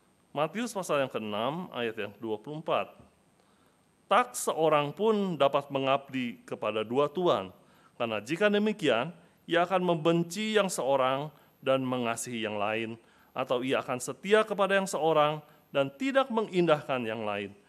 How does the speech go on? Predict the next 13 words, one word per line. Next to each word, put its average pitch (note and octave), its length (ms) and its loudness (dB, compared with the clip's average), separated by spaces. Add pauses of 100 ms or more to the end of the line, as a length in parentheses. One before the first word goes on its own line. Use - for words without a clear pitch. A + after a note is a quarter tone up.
(300)
Kamu D#3 560 -2 (240)
tidak G2+ 320 -6
dapat G#2 240 -6
mengabdi B2 560 -6
kepada B2+ 320 -6
Allah D3 400 -2 (240)
dan A#2+ 400 -8
kepada G2 480 -8 (640)
Mamon." F2+ 480 -12 (880)
Jadi, G#2+ 160 -20
saudara, C#3+ 560 0 (2000)
iblis D3+ 400 -4 (480)
seringkali A#2+ 800 -6